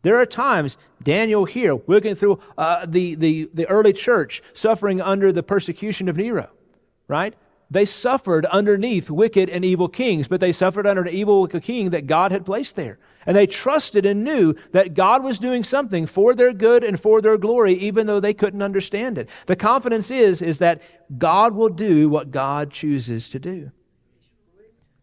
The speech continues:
So God is sovereign over the events of the day. God is sovereign over the leaders that are put into power.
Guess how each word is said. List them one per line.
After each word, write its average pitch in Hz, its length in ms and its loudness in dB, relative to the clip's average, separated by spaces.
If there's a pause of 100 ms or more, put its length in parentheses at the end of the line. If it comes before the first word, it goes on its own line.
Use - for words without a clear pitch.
(100)
So 165 140 -4
God 165 180 2
is 139 100 -2
sovereign 165 440 0
over 147 160 0
the 127 120 -2
events 131 300 -4
of 120 60 -4
the 113 80 -6
day. 135 260 0
God 147 220 -2
is 113 80 -6
sovereign 160 500 -2
over 147 240 -2
the 135 100 -2
leaders 180 460 -2
that 165 80 -4
are 135 60 -2
put 165 180 -4
into 139 160 -4
power. 165 480 -2